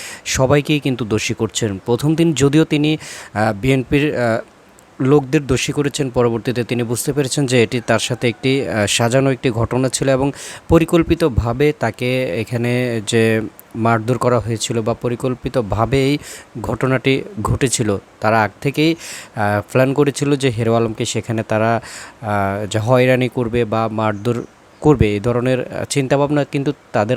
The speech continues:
আগেই ছিল। এখন হিরো আলম কিন্তু এখানে যে মার খাওয়ার পরে তিনি সরাসরি বিএনপিকে দায়ী করেছেন। তো বিএনপিকে কেন তিনি দায়ী করেছেন? এবং, আহ, এক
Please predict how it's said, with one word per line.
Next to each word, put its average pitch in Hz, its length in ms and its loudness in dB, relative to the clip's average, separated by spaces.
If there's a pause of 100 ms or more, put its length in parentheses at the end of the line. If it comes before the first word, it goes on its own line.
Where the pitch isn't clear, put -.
(120)
আগেই 107 320 0
ছিল। 110 280 2
এখন 123 220 0 (380)
হিরো 139 140 6
আলম 170 220 4
কিন্তু 160 220 -2
এখানে 151 580 0
যে 127 200 -2
মার 117 320 2
খাওয়ার 147 340 2
পরে 127 280 0
তিনি 123 360 -2 (240)
সরাসরি 123 500 0
বিএনপিকে 123 580 -2
দায়ী 104 240 0
করেছেন। 107 440 -4
তো 139 180 0 (360)
বিএনপিকে 160 440 2
কেন 123 280 0
তিনি 135 280 -2 (340)
দায়ী 107 280 2
করেছেন? 117 400 0
এবং, 147 240 2
আহ, - 360 -8
এক 131 320 2